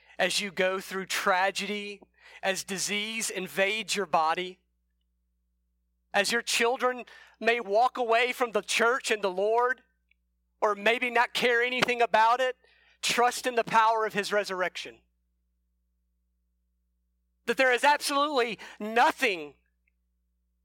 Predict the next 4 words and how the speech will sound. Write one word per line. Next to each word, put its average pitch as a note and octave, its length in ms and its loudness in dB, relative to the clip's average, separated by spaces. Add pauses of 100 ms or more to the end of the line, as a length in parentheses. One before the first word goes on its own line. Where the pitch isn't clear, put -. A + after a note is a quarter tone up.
(760)
that G#3+ 160 0
cannot C4+ 500 4
be C#4 100 2
accomplished B3 960 0